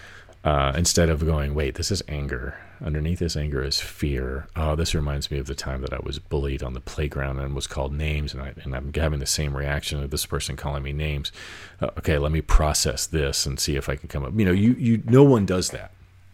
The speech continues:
You know, and I can only do that, see that as a result of over a decade and various therapy, counseling, and coaching endeavors, and the, the material that I read, mostly coming from psychological research of processing trauma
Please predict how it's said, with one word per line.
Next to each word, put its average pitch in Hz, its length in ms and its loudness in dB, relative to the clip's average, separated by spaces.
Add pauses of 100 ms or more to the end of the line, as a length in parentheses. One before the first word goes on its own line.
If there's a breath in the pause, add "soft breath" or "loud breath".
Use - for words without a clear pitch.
(680)
You 90 80 -2
know, 82 220 -2 (300 loud breath)
and 95 100 4
I 147 160 8
can 98 160 4
only 76 340 0
do 90 420 -4
that, 76 240 -2
see 80 240 0
that 69 380 -6
as 80 140 -2
a 90 60 -2
result 76 440 -4
of 69 200 -8 (400 loud breath)
over 82 240 4
a 76 60 2
decade 73 480 0
and 64 240 -8
various 73 880 -2
therapy, 76 420 0
counseling, 73 520 -6
and 67 120 -8
coaching 87 380 0
endeavors, 69 500 -4
and 80 440 -4
the, 87 120 0
the 107 200 0
material 117 500 4
that 117 140 4
I 131 60 4
read, 92 580 2 (580 loud breath)
mostly 98 500 6
coming 92 320 2
from 90 160 -2
psychological 76 640 -2
research 85 420 0
of 76 100 -4
processing - 440 -4
trauma 87 480 0